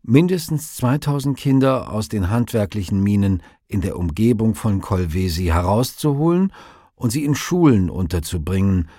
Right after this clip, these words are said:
bis sie ihre Grundschulbildung abgeschlossen hätten. Ich stellte den pact-Mitarbeitern ein paar Fragen zur kemaf-Lieferkette, angefangen damit, ob ihre Fahrer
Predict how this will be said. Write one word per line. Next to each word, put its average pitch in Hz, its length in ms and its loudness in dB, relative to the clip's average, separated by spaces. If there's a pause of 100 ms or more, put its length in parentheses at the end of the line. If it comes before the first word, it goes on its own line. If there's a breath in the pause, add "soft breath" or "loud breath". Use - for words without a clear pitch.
(200 loud breath)
bis 147 240 -2
sie 151 140 -4
ihre 139 280 -2
Grundschulbildung 98 1080 0
abgeschlossen 78 760 -6
hätten. 80 380 -6 (1120)
Ich 127 140 0
stellte 175 520 0
den 101 380 -2 (180)
pact-Mitarbeitern 98 1120 -4
ein 98 160 -2
paar 98 160 -2
Fragen 107 560 -2
zur 101 260 -4
kemaf-Lieferkette, 95 1300 -2 (320 loud breath)
angefangen 160 580 0
damit, 139 440 -2
ob 113 240 -6
ihre 85 320 -4
Fahrer 127 580 -2